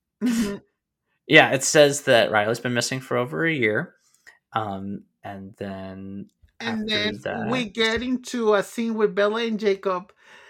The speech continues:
Speaker 1: where Jacob says, like, uh, "But I need you, Bella. I want you. I want you to choose me. I don't feel like that."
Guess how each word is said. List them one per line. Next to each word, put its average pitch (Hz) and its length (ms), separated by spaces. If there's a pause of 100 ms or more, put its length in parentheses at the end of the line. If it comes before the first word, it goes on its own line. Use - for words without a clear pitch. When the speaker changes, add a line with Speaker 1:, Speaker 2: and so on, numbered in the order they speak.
(140)
Speaker 1:
where 262 420
Jacob 247 540
says, 226 260
like, 220 180
uh, 220 180
"But 226 140
I 220 120
need 220 260
you, 214 160
Bella. 202 340
I 214 160
want 220 400
you. 202 140
I 196 60
want 220 200
you 247 80
to 240 160
choose 226 340
me. 202 400
I 202 120
don't 247 160
feel 254 280
like 226 280
that." 214 320